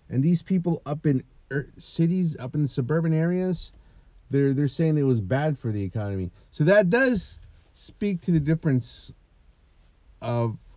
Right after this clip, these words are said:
how covid has affected certain, the economy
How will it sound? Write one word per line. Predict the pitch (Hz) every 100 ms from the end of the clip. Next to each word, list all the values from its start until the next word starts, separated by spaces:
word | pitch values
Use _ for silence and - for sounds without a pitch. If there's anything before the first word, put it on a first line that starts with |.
| - _ - - _ _ _ -
how | 143 143 147 139 123 98 - - _ _
covid | - 143 143
has | 135 117
affected | 110 - 143 127 135 120 107 _ _
certain, | - - 139 120 123 113 107 113 - - - - - _ - _ _
the | 117 123
economy | 117 120 139 127 104 92